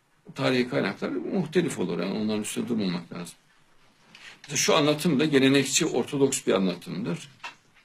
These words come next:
E, bu da yani o kadar saatli bir anlatım değil. Yani Tevrat'a göre değil bu arada anlatım. E, gelenekçi kaynaklara göre anlatılmış. E, doğru da olabilir, olmayabilir. Çünkü taşlayarak öldürme yok. Mesela o bir iftira o, y-,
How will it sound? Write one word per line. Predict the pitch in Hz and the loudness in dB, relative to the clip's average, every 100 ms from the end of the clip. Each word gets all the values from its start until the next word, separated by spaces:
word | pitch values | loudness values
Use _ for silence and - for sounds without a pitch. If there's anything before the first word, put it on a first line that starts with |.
| - | -8
E, | 113 | -2
bu | 156 | 0
da | 139 | 2
yani | 113 113 | 2 0
o | |
kadar | 117 113 110 | -4 -4 0
saatli | - 120 107 127 | 2 0 -2 -2
bir | 117 | 2
anlatım | 117 110 - 117 | 2 2 0 0
değil. | 101 98 - - _ _ _ - _ _ | 0 -2 -6 -16 _ _ _ -20 _ _
Yani | 101 98 | -4 0
Tevrat'a | 120 120 120 | 2 2 2
göre | 127 110 90 | 4 4 2
değil | 87 82 | 0 -2
bu | |
arada | 85 82 - | -2 -4 -8
anlatım. | - 85 80 - - 160 - _ _ _ _ _ _ _ _ _ _ - | -8 -6 -6 -8 -12 -14 -16 _ _ _ _ _ _ _ _ _ _ -14
E, | 98 95 90 87 82 - - - - | -10 -8 -10 -12 -14 -18 -20 -12 4
gelenekçi | 123 120 120 110 - | 6 8 6 2 -4
kaynaklara | - 110 101 92 101 | 0 0 0 -2 -2
göre | 95 90 80 80 - | 0 0 -4 -8 -12
anlatılmış. | - 82 - - - - - - - _ _ _ _ _ _ | -8 -8 -8 -12 -10 -8 -8 -10 -16 _ _ _ _ _ _
E, | - 139 | -4 6
doğru | 175 165 | 6 8
da | 156 | 6
olabilir, | 120 95 120 | 6 4 4
olmayabilir. | 127 123 120 104 95 101 | 6 8 8 4 0 0
Çünkü | 123 117 - 123 | 0 0 -2 -2
taşlayarak | 113 110 135 120 117 | 0 2 4 4 4
öldürme | 117 120 120 | 4 6 4
yok. | 113 90 | 4 0
Mesela | 90 101 98 | -4 -2 -2
o | 95 | -2
bir | 101 - _ _ _ - - _ _ _ 131 | -4 -6 _ _ _ -20 -20 _ _ _ -6
iftira | 123 - 101 80 | -2 2 4 4
o, | 65 | 0
y-, | - - | -4 -8